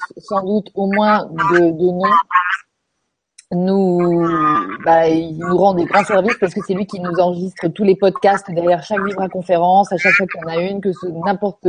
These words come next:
quel, euh, animateur que ce soit bénéficie des services de Michel et surtout les gens qui, qui, qui, qui nous suivent.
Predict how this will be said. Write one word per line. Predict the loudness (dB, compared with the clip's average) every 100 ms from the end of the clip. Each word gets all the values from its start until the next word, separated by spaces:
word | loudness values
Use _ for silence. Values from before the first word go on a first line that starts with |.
| 0
quel, | 4 6 6
euh, | 6 4
animateur | 2 0 -4 -4 -2 -2 -2
que | -6
ce | -10 -14
soit | -4 0 0 -4 -18 -20 -20 _ -12
bénéficie | -4 0 0 0 -2 -2
des | -4
services | 0 2 2 -2 -6 -6
de | -4
Michel | -4 -8 -4 0 0
et | 0
surtout | -2 -2 0
les | 0
gens | 2 -2
qui, | -2 -4 -4 -6
qui, | -14 -12 -12 -12
qui, | -8 -10 -10
qui | -10
nous | -10
suivent. | -10 0 2 2